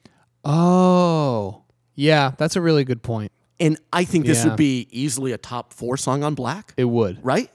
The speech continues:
Speaker 1: Yes.
Speaker 2: So, like, on this record, it's kinda like, "Eh, yeah, that's cool. I don't know if it should be there. It's a, it's fine." But, like, on Black Album, it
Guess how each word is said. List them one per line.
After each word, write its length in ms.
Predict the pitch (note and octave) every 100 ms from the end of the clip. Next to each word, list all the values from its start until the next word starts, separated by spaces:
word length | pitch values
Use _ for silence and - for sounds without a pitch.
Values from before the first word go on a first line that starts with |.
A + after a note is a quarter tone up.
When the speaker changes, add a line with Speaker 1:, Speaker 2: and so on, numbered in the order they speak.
| _
Speaker 1:
Yes. 440 | A2+ A2 - - -
Speaker 2:
So, 160 | - G#3
like, 200 | F3 D3+
on 160 | D3+ C#3
this 220 | A3 -
record, 340 | D#3+ D3 D3
it's 80 | C#3
kinda 220 | - D3+
like, 180 | C#3+ D3 -
"Eh, 200 | D4+ C4
yeah, 200 | A3+ G#3+
that's 160 | G#3 -
cool. 200 | - E3+
I 80 |
don't 100 | E3+
know 60 | E3+
if 100 | D#3+
it 40 |
should 120 | E3 B2
be 160 | B2+
there. 220 | B2 B2+
It's 120 | C#3+ F#3
a, 140 | F3 D#3
it's 100 | - -
fine." 440 | C#3+ A#2 A2+ A#2+ _ - -
But, 100 | A3
like, 160 | E3
on 140 | D#3 D3
Black 300 | C#3+ E3 D#3+
Album, 260 | A#2 A2 -
it 120 | D3